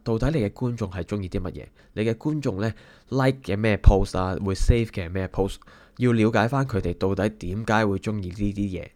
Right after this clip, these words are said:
去拆解返到底當中有啲咩嘅元素。譬如你嘅 best line 呢，係由某種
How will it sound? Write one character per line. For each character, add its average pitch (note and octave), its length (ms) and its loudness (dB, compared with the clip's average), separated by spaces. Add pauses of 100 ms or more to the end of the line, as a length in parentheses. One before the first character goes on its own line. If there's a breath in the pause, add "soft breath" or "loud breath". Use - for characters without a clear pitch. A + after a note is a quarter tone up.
去 A2 100 0
拆 G#2+ 240 8
解 F#2+ 160 -2
返 A#2+ 180 -6
到 G#2+ 140 -2
底 G#2 160 -2 (240)
當 F3 220 0
中 F3 120 0
有 A2+ 60 2
啲 A#2+ 120 0
咩 B2+ 100 0
嘅 F#2+ 120 -2
元 D#2+ 220 -8
素。 F2+ 240 -4
譬 G#2+ 240 6
如 F#2 140 -2 (440 loud breath)
你 G2+ 260 2
嘅 G#2 160 2
best A#2+ 300 6
line A#2 180 0
呢， A2+ 120 -2
係 G2 180 -4
由 E2 260 -8
某 F#2 180 -4
種 A2 180 -4